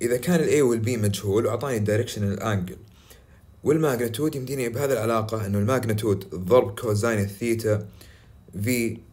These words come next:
ضرب ساين الثيتا، يمديني أجيب قيم A و B. نبي نشوف أمثلة عليها.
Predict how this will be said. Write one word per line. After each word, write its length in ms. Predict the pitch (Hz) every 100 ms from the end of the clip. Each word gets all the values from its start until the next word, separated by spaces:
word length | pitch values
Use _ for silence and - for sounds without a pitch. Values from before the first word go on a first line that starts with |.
| 95
ضرب 360 | 101 120 107
ساين 340 | - 110 107 101
الثيتا، 600 | 98 110 104 104 98 90
يمديني 420 | 92 104 110 107 95
أجيب 400 | 95 92 90 -
قيم 340 | 90 87 85 87
A 180 | 85
و 80 | 82
B. 120 | 80 85 - - - 95
نبي 160 | 95
نشوف 340 | 101 101 95 90
أمثلة 320 | 82 - 82
عليها. 340 | 80 78 82